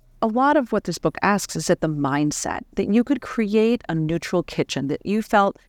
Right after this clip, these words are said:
safe in, that felt like it was fine for resale or felt that it was really pretty and that was nice.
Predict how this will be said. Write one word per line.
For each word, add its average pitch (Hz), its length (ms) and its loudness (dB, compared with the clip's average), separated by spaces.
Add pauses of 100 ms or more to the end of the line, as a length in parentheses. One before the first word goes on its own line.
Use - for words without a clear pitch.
safe - 380 -2
in, 139 100 0
that 127 120 -4
felt - 260 4
like 170 180 0
it 160 60 -2
was 139 120 -4
fine 131 200 -6
for 196 140 -4
resale 233 500 2
or 226 100 0
felt 277 220 0
that 294 100 0
it 285 40 0
was 285 160 0
really 294 180 0
pretty 269 460 2
and 196 120 0
that 208 100 0
was 208 140 -2
nice. 214 380 2